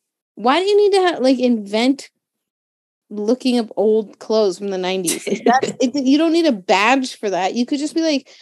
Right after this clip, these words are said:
Speaker 1: "I was pretty stoked on this thing for my wedding, and I don't like how my sister can ever let me have anything."
Speaker 2: Yeah. Like that, let's just be real. The, that, that's why I
Speaker 1: It's
Speaker 2: feel
Speaker 1: to
Speaker 2: the
Speaker 1: be
Speaker 2: drill
Speaker 1: bossy,
Speaker 2: down.
Speaker 1: and then when I'm bossy, I'm a bitch.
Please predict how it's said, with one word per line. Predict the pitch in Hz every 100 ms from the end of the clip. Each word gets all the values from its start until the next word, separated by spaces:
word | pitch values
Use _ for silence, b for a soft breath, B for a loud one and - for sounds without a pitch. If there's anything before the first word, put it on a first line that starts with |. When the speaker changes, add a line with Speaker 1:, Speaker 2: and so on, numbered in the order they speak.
| b b -
Speaker 1:
"I | 226
was | 311 320
pretty | 330
stoked | 320 - 240 254
on | 285 262
this | 262 -
thing | 240 247 254
for | 247
my | 226 208
wedding, | 208 226 233 233 233 -
and | 196 202 175
I | 190
don't | 202 240
like | 269 285
how | 269
my | 262
sister | 254 254 240 240
can | 233
ever | 208 202
let | 185 175
me | 190
have | 190 180
anything." | 185 185 - - - _ _
Speaker 2:
Yeah. | 185 135 - - _ _ _ _ _ _ -
Like | 165 156
that, | 180 -
let's | 208 208
just | 226
be | - 196
real. | 165 170 143
The, | 135 151 -
that, | 196 202
that's | 226 - -
why | 233
I |
Speaker 1:
It's | 208
Speaker 2:
feel | 214
Speaker 1:
to | 185
Speaker 2:
the | 180
Speaker 1:
be | 339
Speaker 2:
drill | - 320
Speaker 1:
bossy, | 214 190 247
Speaker 2:
down. | 330
Speaker 1:
and | 254
then | 254
when | 233
I'm | 233 277 262
bossy, | 277 294 - 277 247
I'm | 233
a | 226
bitch. | 220 165 -